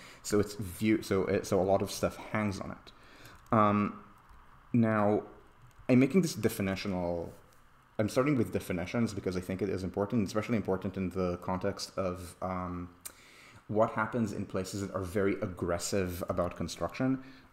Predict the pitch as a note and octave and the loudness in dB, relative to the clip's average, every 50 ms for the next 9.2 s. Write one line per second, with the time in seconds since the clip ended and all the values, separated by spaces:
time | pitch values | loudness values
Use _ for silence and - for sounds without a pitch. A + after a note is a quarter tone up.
0 | _ _ _ G#2+ G#2 G2 F#2+ F#2+ F#2+ F#2 F2+ F2 - - - - - - A2+ G#2+ | _ _ _ 0 2 2 2 2 2 0 0 -2 -6 -10 -16 -20 -4 -2 -2 -2
1 | - - B2+ A#2 A#2+ G#2+ - - G#2+ G2 F#2 - G2+ G2 F#2 F#2 F2 E2 F2 E2+ | 0 0 2 2 2 0 0 0 0 0 0 0 0 0 0 0 -2 -4 -6 -8
2 | E2+ F2 - - - - _ - - A#2 A2 G#2+ G#2+ G#2+ - G2+ F#2 F#2 F2 F2 | -8 -8 -10 -12 -16 -20 _ -10 -4 -2 0 0 0 -2 -2 -4 -2 -2 -2 -4
3 | - - F#2+ F#2 - - B2 B2 A#2+ G#2 F#2 G2 F2+ F2+ - - - G2 G2 F#2 | -4 -4 -4 -4 0 2 4 4 4 4 2 0 -2 -2 -4 -6 -6 -4 -2 -2
4 | F#2 F2+ - - - - - - G2+ G2+ - - G#2 G2 F#2+ F#2 F#2 F2+ - F#2+ | -4 -6 -8 -14 -20 -12 -6 -4 -4 -4 -2 -2 0 0 0 0 -2 -2 -2 -2
5 | F#2+ F#2 E2+ - - - F2+ - F#2 F2+ - F#2+ F#2 F2 F#2 G2 F#2 F2+ F2 F2 | -4 -4 -4 -4 -6 -6 -4 -2 -2 -2 -2 -4 -6 -4 -4 -2 -2 -2 -2 -4
6 | F#2+ F#2 - F#2 F#2 F#2 F#2 F#2 F2+ - - - E2+ E2 F#2 A2 A#2 B2 B2+ C3 | -4 -4 -2 -2 -2 -2 -2 -4 -4 -6 -8 -6 -6 -4 -2 0 0 0 0 0
7 | C3 A#2 F#2+ F#2+ - F2+ F2+ F2 - - - F2 F#2+ G#2+ C3+ C#3+ D3 - - - | 0 -2 -2 -4 -4 -4 -6 -6 -6 -6 -4 -4 -2 -2 -2 -4 -4 -6 -10 -18
8 | - - - - - - - - _ G#2+ - - - - C3 C#3+ C#3 A2 G2 F#2 | -20 -20 -20 -20 -20 -20 -20 -8 _ -6 -6 -4 -2 0 2 2 2 2 2 2
9 | F#2 G2+ - | 2 0 0